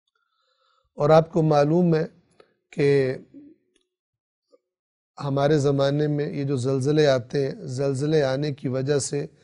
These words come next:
कई इमारतें बाज़ औक़ात गिर जाती हैं और बहुत सारा जानी नुकसान हो जाता है। तो, अ, इमारतें बनाने के माहिरीन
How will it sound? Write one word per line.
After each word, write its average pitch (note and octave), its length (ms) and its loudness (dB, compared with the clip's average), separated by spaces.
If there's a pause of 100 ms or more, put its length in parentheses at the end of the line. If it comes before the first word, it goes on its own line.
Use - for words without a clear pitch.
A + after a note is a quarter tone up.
(380)
कई D#3+ 240 0 (160)
इमारतें C#3+ 680 0
बाज़ C3 260 -2
औक़ात B2+ 440 -2
गिर C#3 320 -2
जाती C3+ 480 -2
हैं C3 140 -4
और B2 220 -8
बहुत C#3 280 -4
सारा C3+ 240 -2
जानी B2+ 400 -6
नुकसान B2+ 440 -8
हो A#2+ 100 -8
जाता A#2 320 -12
है। - 60 -20 (880)
तो, E3+ 380 -4 (1200)
अ, B2+ 340 -8
इमारतें D3+ 880 0
बनाने C#3 440 0
के C#3+ 160 -4
माहिरीन C#3 800 0